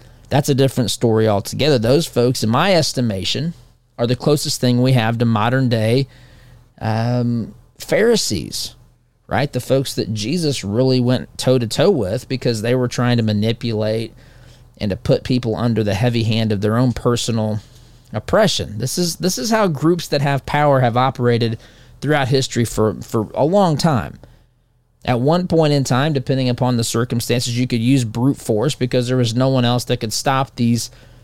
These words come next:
super powerful individuals, the Genghis Khan types. But as society has evolved and pure force was le-, <laughs> less likely to work in many instances, people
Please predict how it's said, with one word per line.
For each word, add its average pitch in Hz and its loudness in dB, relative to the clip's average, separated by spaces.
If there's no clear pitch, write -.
super 131 -2
powerful 113 0
individuals, 117 -2
the 101 -4
Genghis 120 -2
Khan 185 0
types. - -8
But 147 2
as 151 2
society 180 0
has 151 4
evolved 123 2
and 139 -2
pure 180 2
force 175 2
was 135 2
le-, 123 0
<laughs> - -20
less 139 0
likely 127 0
to - 0
work 151 2
in 123 2
many 113 0
instances, 98 -6
people 175 -2